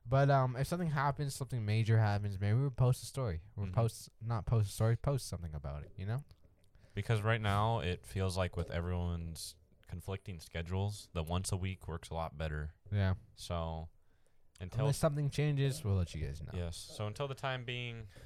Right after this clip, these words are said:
Speaker 2: um, if you guys did enjoy the thirty minute, 'cause I think it's a lot easier to listen in thirty minute chunks rather than an hour.
Speaker 1: Yeah.
Speaker 2: But,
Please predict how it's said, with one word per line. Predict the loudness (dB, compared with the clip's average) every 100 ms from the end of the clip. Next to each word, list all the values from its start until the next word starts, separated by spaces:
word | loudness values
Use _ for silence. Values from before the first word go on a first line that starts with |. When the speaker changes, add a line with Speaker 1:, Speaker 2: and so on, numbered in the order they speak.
| -6
Speaker 2:
um, | -4 -2
if | -2
you | 2
guys | 2 2
did | 0
enjoy | 0 0 -2
the |
thirty | -2 -2 -2 -2
minute, | -4 -2 -4 -6 -12 -16 -20 -8
'cause | -2 2
I | 2
think | 2 -4
it's | -2
a |
lot | -2 -2
easier | 0 0 0
to | -2
listen | -4 -6
in | -8
thirty | -4 -4 -4
minute | -6 -8
chunks | -8 -8 -8 -10
rather | -8 -6
than | -6
an | -6
hour. | -4 -4 -6 -4
Speaker 1:
Yeah. | -2 -2 -8 -20 -12 -2
Speaker 2:
But, | 0 0 -2